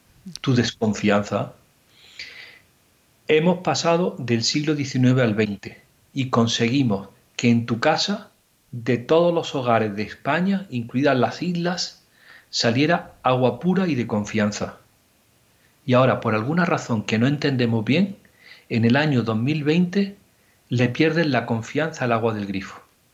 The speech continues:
Porque lo bueno es una botellita en plástico que yo te vendo, que esa sí es buena. Y nosotros le decimos, "No, no, esa no es buena.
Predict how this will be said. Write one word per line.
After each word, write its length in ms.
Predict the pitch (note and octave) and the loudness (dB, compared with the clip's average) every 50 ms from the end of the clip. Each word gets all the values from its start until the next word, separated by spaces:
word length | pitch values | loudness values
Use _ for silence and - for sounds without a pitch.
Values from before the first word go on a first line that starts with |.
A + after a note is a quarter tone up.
| _ _ _ _ _ | _ _ _ _ _
Porque 300 | - A#2 A2+ - - B2 | -2 -2 -2 0 0 2
lo 120 | A#2+ B2 | 2 4
bueno 460 | B2 E3 G3 G3+ G3 G3 G#3 - - - _ _ _ _ _ _ _ _ | 4 6 6 8 8 6 6 4 -2 -12 _ _ _ _ _ _ _ _
es 300 | - C3 C3 B2+ - - | -4 -4 -4 -4 -4 -4
una 180 | D3 B2+ B2+ B2 | 0 2 2 2
botellita 760 | B2 C#3 C#3+ C#3+ E3 D#3 E3 F3 E3+ - - C#3+ C#3+ - - _ _ _ _ | 2 2 0 0 -2 -2 -2 -4 -4 -2 -4 -4 -4 -8 -14 _ _ _ _
en 200 | - A#2+ A#2 A2 | 2 2 2 2
plástico 600 | A#2 C3+ D3 D3 - - - D3 C#3 - D3+ D3+ | 2 0 0 0 -2 -4 -6 -6 -4 -4 -6 -4
que 100 | - - | -4 -4
yo 160 | A#2 A#2 A#2+ A#2 | -2 0 0 0
te 120 | C3 A2+ | 0 2
vendo, 360 | G#2 G2+ F#2+ F2+ F2 - - - _ _ _ _ _ _ _ _ _ _ _ | 2 2 2 0 -2 -8 -14 -20 _ _ _ _ _ _ _ _ _ _ _
que 100 | - G3 | 0 0
esa 160 | G3 - F#3 | 2 2 0
sí 160 | E3+ - E3 | 0 0 -2
es 100 | C#3 A#2 | -2 0
buena. 300 | A2 G#2+ G2 F2 F#2 - - _ _ - - _ | 0 -2 -2 -2 -6 -12 -16 _ _ -20 -20 _
Y 80 | _ A#2 | _ -2
nosotros 240 | A#2 A#2 - B2 A2+ | -2 0 -2 0 0
le 60 | D3+ | 0
decimos, 320 | - - - G#2+ G2 G2 | -2 -2 -4 -2 -2 0
"No, 120 | G#2 A#2 A2 | 0 0 0
no, 200 | A2 A#2+ B2 - | 0 -2 -4 -4
esa 240 | - C3 B2+ - D3 | -6 -6 -4 -2 -2
no 120 | B2 A2+ | -2 -2
es 60 | G2 | -2
buena. 260 | - G#2 F#2+ F2 E2+ | -2 -4 -6 -6 -8